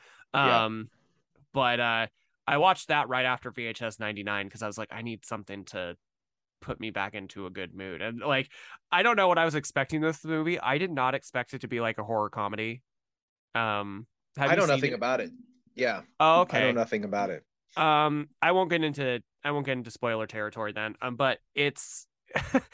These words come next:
Speaker 2: it's basically about a disgraced YouTuber, and he,
Speaker 1: Mm.
Speaker 2: like, does this, like, live stream where he goes into this haunted house where supposedly all this, like, horrible shit happened. And it's just, like, him streaming, like, the whole time. And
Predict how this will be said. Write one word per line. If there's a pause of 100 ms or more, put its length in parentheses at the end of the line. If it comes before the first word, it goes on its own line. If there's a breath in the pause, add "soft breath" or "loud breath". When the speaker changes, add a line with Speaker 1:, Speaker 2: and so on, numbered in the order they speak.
(140 loud breath)
Speaker 2:
it's
basically
about
a
disgraced
YouTuber, (280)
and
he,
Speaker 1:
Mm.
Speaker 2:
like, (640)
does
this,
like,
live
stream
where
he
goes
into
this
haunted
house
where
supposedly
all
this,
like,
horrible
shit
happened. (320 soft breath)
And
it's
just,
like,
him
streaming,
like,
the
whole
time. (640 loud breath)
And